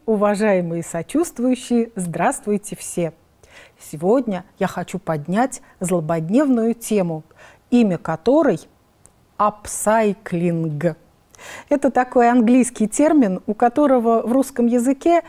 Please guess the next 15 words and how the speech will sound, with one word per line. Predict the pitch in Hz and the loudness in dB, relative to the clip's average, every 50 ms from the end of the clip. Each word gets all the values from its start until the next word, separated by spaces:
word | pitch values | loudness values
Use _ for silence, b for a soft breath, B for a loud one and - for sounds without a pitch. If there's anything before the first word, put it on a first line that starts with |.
| B B B | B B B
есть | - 220 294 349 330 - - - | -2 2 2 2 2 0 -2 -4
описательные | - 208 214 - 254 233 - - 269 233 - - - 180 175 175 175 180 | -4 -4 -2 0 -2 0 0 0 0 0 0 -2 -4 -4 -4 -4 -4 -4
синонимы, | 185 - - 220 226 226 208 180 170 165 165 165 | -4 -2 -2 0 2 2 0 0 -2 -4 -6 -4
но | 170 208 247 | 0 0 2
очень | 269 262 - - 214 208 | 0 0 -2 -2 -2 -2
длинные. | 190 208 226 214 196 175 165 156 156 - - - | 0 2 2 2 0 0 -2 -4 -6 -8 -8 -4
Я | 185 240 302 | -2 0 0
бы | 269 262 | 0 -2
сказала | - - - 208 202 220 233 226 226 214 | -4 -2 0 0 2 2 2 2 2 2
это | 220 214 - 214 202 | 0 0 0 -2 -2
так: | - 170 170 - - - B B B B B B - | -2 -4 -6 -6 -8 -16 B B B B B B -2
возможность | 190 196 196 196 226 247 285 339 302 254 208 180 - - - - | 0 0 2 2 2 2 2 2 2 0 -2 -2 -4 -10 -8 -4
подарить | - 208 196 214 220 226 240 226 - - - - | -2 2 2 4 4 4 2 0 -2 -4 -6 -2
новую | 214 220 226 233 226 196 180 180 180 180 | 2 2 4 4 2 2 0 0 0 0
жизнь | 185 190 220 277 311 294 311 294 | 0 2 2 4 4 4 2 0